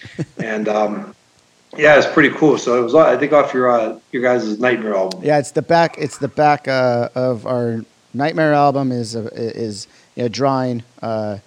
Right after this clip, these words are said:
Speaker 1: of us around a table, kinda like, uh, you know, like a dinner, dinner table, kinda Last Supper kinda style table.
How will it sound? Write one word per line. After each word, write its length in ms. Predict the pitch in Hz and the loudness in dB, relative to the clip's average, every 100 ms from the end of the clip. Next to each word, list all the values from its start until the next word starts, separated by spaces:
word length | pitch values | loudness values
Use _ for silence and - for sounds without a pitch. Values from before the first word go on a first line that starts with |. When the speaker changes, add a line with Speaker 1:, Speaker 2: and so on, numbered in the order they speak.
| _ _ - | _ _ -10
Speaker 1:
of 160 | 117 | -4
us 300 | 127 120 - - 120 | -2 -2 -4 -10 -8
around 300 | 117 120 107 | -6 -6 -6
a 80 | |
table, 480 | 101 123 120 113 110 | -6 -4 -2 -2 -4
kinda 260 | 101 120 113 | -6 -8 -6
like, 320 | 110 104 - _ _ _ _ _ _ - | -6 -6 -10 _ _ _ _ _ _ -14
uh, 260 | - 65 | -10 -8
you 180 | - 135 | -8 -8
know, 180 | 127 117 | -6 -6
like 160 | 113 113 | -8 -8
a 120 | 107 | -8
dinner, 480 | 98 131 123 113 110 _ | -6 -6 -4 -4 -6 _
dinner 220 | - 139 123 | -4 -4 -2
table, 340 | 123 113 110 | -2 -2 -4
kinda 200 | 127 113 | -4 -6
Last 300 | 107 110 107 | -4 -4 -4
Supper 240 | 123 110 110 | -8 -8 -12
kinda 340 | - 120 110 | -12 -10 -10
style 280 | 104 110 107 | -8 -8 -8
table. 440 | 110 107 101 98 | -8 -8 -8 -10